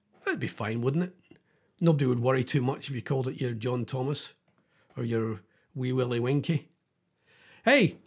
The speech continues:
last one for you, 'cause I've got to go. That's twenty-one minutes, and I'm gonna go and do some shopping. Uh, we've got the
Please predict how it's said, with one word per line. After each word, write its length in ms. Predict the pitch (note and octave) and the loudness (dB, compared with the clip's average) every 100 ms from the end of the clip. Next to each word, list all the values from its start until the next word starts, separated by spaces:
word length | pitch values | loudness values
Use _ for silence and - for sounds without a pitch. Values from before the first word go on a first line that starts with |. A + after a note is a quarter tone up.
| - | -6
last 260 | A3 A#3+ - | 2 4 4
one 200 | A#3+ A3+ | 4 6
for 240 | - G3+ | 6 6
you, 80 | G#3 | 6
'cause 160 | F#3+ E3 | 6 4
I've 80 | D#3+ | 4
got 120 | F3 | 4
to 80 | E3+ | 4
go. 120 | G3 | 4
That's 180 | G3+ - | 4 0
twenty-one 340 | G3 F3 F3+ | -2 2 4
minutes, 260 | F#3 F#3 F3 | 4 4 4
and 80 | |
I'm 120 | F3 D#3+ | 4 6
gonna 160 | G#3+ | 4
go 120 | F#3+ | 6
and 100 | G3+ | 6
do 120 | F3+ F3+ | 6 6
some 160 | F3 | 4
shopping. 680 | D3+ A3 A#3 - F3+ F#3+ F3+ - - - | 4 6 6 6 4 4 0 -6 -20 -8
Uh, 240 | C#3 C3+ B2+ | 0 0 2
we've 100 | C#3 | 2
got 160 | E3 - | 2 4
the 140 | C#3+ | 0